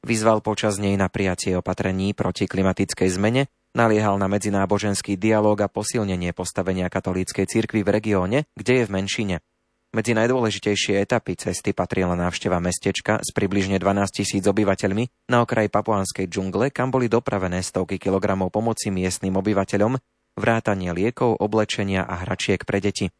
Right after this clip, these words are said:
Vo východnom Timore pápež odslúžil omšu pre takmer šesťsto tisíc ľudí, čo predstavuje približne polovicu obyvateľov krajiny. V pomere k počtu obyvateľov išlo najväčší počet ľudí zúčastnených na omši.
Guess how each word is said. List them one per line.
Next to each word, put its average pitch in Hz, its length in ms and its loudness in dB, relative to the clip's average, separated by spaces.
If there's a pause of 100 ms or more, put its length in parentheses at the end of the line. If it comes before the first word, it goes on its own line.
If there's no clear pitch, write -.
(500)
Vo 92 80 2
východnom 90 560 0
Timore 92 400 0
pápež 95 400 0
odslúžil 98 400 0
omšu 98 320 0
pre 95 160 -2
takmer 95 400 -2
šesťsto 101 320 0
tisíc 101 320 0
ľudí, 104 400 2 (260)
čo - 160 0
predstavuje 131 560 2
približne 107 480 0
polovicu 104 560 0
obyvateľov 92 480 0
krajiny. 92 400 -4 (480)
V - 80 -20
pomere 95 320 2
k - 80 -6
počtu 95 400 -2
obyvateľov 95 560 0
išlo 95 400 0
najväčší 92 480 -2
počet 90 320 -2
ľudí 101 320 -2
zúčastnených 95 720 0
na 95 160 2
omši. 92 320 0